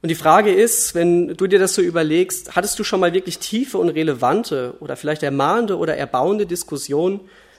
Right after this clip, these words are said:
über deinen Telegram-Chat?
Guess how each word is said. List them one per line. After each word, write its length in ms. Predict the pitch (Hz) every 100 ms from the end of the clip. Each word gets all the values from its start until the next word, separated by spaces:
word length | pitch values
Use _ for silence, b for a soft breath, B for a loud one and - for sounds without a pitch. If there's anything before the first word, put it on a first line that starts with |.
| b _
über 680 | 208 247 151 131 123 147 - _ _ - -
deinen 460 | 147 165 170 165 - - - - - -
Telegram-Chat? 880 | 233 233 - 135 120 - 120 -